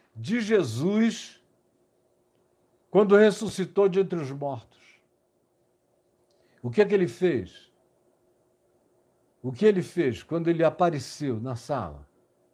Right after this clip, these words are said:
A primeira coisa que diz que ele fez foi que ele soprou, fez sobre os apóstolos e disse: "Recebei o Espírito Santo."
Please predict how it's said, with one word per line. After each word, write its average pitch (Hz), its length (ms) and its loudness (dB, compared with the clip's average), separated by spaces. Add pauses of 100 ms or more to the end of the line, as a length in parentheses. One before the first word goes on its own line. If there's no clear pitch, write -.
(1040)
A 117 60 -8
primeira 175 460 2
coisa 185 400 2
que 170 120 -8
diz 135 280 -10
que 175 120 -6
ele 156 160 -4
fez 170 360 -2
foi 175 160 -6
que 180 100 -4
ele 170 140 -2
soprou, 135 840 -6
fez 120 320 -10 (3000)
sobre 180 340 4
os 170 140 0
apóstolos 147 880 -4 (1120)
e 123 120 -4
disse: 131 420 -4
"Recebei 151 1120 2 (400)
o 139 140 -4
Espírito 180 920 -6
Santo." - 720 -14